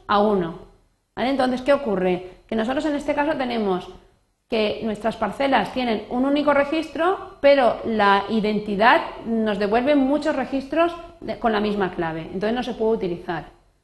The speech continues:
¿vale? Entonces vamos a utilizar la iden-, la intersección para conseguir un registro por cada elemento. Entonces, a esta tabla de intersección es donde vamos a hacer la unión con la tabla de frecuencias. Entonces vamos a hacer edit,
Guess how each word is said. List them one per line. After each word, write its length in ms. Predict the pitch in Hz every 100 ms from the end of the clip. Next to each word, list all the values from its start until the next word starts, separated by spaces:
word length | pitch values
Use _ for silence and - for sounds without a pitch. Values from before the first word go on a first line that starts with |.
| _
¿vale? 160 | 208 240
Entonces 240 | 220 226
vamos 160 | 247 254
a 60 |
utilizar 340 | 254 254 254 196
la 100 | 196
iden-, 380 | 196 214 208 214
la 180 | 196
intersección 800 | 196 190 202 - 202 - 269 330 330 - -
para 180 | 208
conseguir 400 | 202 190 202 220 -
un 180 | 262 240
registro 520 | 240 254 247 311 302
por 140 | 202
cada 420 | 180 190 185 180 -
elemento. 640 | 180 170 165 156 160 190 - _ _ _ _ _
Entonces, 380 | 214 214 196 - -
a 120 | 226
esta 220 | 269 359
tabla 360 | 262 202 185 185
de 80 | 254
intersección 720 | 262 269 - 240 - 277 311
es 80 | 269
donde 180 | 262
vamos 240 | 247 254 247
a 40 |
hacer 260 | 233 277 285
la 160 | 233
unión 460 | 208 202 208 269 403 - - _
con 100 | 226
la 100 | 208
tabla 260 | 208 240 247
de 80 | 190
frecuencias. 720 | 185 180 180 165 - 180 - _ _ _ _
Entonces 140 | -
vamos 180 | 190 196
a 20 | 202
hacer 240 | 180 -
edit, 600 | - 247 311 392 - -